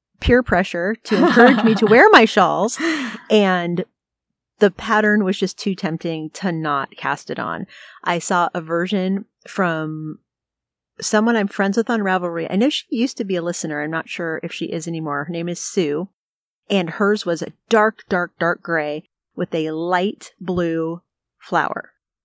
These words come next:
Speaker 2: Ooh,
Speaker 1: And I
Speaker 2: pretty.
Speaker 1: saw that and thought, "That's exactly what I want."
Speaker 2: <laughs>
Speaker 1: So I went stash diving, and I had three skeins of Madeline Tosh High Twist, which is a D K weight in the colorway Leopard, which is almost black. It's such a dark gray, it's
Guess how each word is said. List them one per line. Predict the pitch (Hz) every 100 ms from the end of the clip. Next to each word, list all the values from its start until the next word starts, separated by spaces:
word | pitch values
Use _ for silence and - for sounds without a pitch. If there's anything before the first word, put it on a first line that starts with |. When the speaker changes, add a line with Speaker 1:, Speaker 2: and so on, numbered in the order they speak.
| _
Speaker 2:
Ooh, | 262 233
Speaker 1:
And | 185 165
I | 262
Speaker 2:
pretty. | 185 190
Speaker 1:
saw | 196 185
that | 185 190
and | 180
thought, | 165 -
"That's | - 170 -
exactly | 160 160 175 170 190 180
what | 160 151
I |
want." | 147 - -
Speaker 2:
<laughs> | -
Speaker 1:
So | 165
I | 175
went | 165 -
stash | - 202 240
diving, | 262 233 233 233 226
and | 165 160
I |
had | 165 170 160 156 170 _ _ _ _ _
three | 185 220
skeins | 262 - 202 196 185 -
of | 180 165
Madeline | 165 180 220 233
Tosh | - 185 170 - - _ _
High | - 185 208 -
Twist, | - 160 175 - - -
which | - 180 -
is | 175 160 -
a | 170 151 147 147 156 _ _ _ _ _
D | 196 202
K | 226 202
weight | 180 170 - _ _
in | 196 185
the |
colorway | - 202 185 175 170
Leopard, | 170 175 160 175 220 _
which | 175 170 180
is | 160 160 - _ -
almost | 262 233 202 185
black. | - 151 147 - - -
It's | 165 156
such | - 180 -
a |
dark | 170 160 -
gray, | 151 151
it's | -